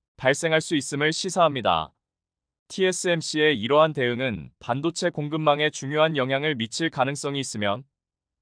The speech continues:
업계 전반에 걸친 주의와 대비가 요구되고 있습니다.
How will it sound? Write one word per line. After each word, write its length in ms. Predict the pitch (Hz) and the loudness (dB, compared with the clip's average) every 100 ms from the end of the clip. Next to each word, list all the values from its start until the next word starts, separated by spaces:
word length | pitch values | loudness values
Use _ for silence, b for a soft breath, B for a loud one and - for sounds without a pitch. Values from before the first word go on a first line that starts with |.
| _ | _
업계 380 | - 131 - 160 | 2 2 2 0
전반에 460 | 156 139 143 151 160 | 2 0 4 4 4
걸친 400 | 147 143 165 156 | 0 -2 -4 -8
주의와 440 | - 143 147 156 | -4 0 4 4
대비가 520 | 147 127 127 139 135 | 2 -4 2 4 4
요구되고 400 | 107 139 156 151 | 2 -4 -2 -2
있습니다. 560 | 147 - 127 110 82 | -4 -6 -2 2 2